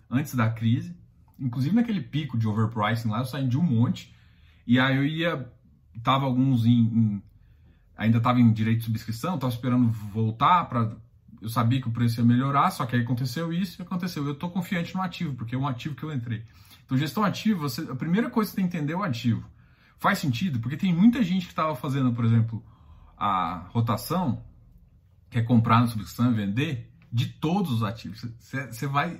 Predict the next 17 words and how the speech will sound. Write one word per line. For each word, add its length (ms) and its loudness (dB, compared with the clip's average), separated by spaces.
se, 200 -14
se 180 -8
alguém 240 0
fez 240 -4
isso 240 -4
em 20 -8
alguns 300 -2
ativos, 400 -6
mas 180 0
se 100 -4
ferrou 300 -2
de 100 -2
um 100 2
agi-, 320 2
de 200 0
um 120 6
jeito. 400 0